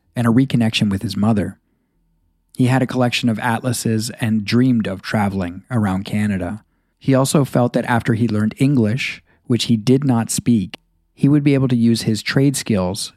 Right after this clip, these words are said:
and open a contracting business of his own. According to those close to Robert, he was excited for this trip, but nervous to fly. He had never flown before. He had traveled to some neighboring countries by bus or car,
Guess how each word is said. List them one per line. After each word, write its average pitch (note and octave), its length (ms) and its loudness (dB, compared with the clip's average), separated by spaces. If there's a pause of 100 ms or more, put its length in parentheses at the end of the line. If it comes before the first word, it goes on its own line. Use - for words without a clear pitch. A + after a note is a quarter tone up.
(120)
and A#2+ 260 -2
open A#2 440 0
a G#2 160 -2
contracting G2+ 640 -2
business F2+ 420 -4
of G#2+ 200 -6
his F2+ 180 -4
own. G2 440 -2 (560)
According A#2+ 360 2
to A2+ 80 0
those G#2+ 200 2
close G#2+ 280 0
to - 100 -8
Robert, A2 520 0
he - 120 -4
was B2 180 2
excited B2 540 -2
for - 140 -2
this G2 200 -2
trip, - 400 -4
but A#2+ 260 -2
nervous D#3 460 2
to - 140 -4
fly. G2 640 -2 (300)
He - 80 2
had C3 100 4
never C3 180 4
flown A2 420 0
before. - 600 -8 (420)
He C3 180 2
had A#2+ 200 2
traveled A#2 440 0
to - 140 -4
some G#2+ 240 -2
neighboring A2 480 2
countries A2 680 -4
by G2+ 240 -2
bus G#2 420 -2
or F2 140 -6
car, G#2+ 520 -2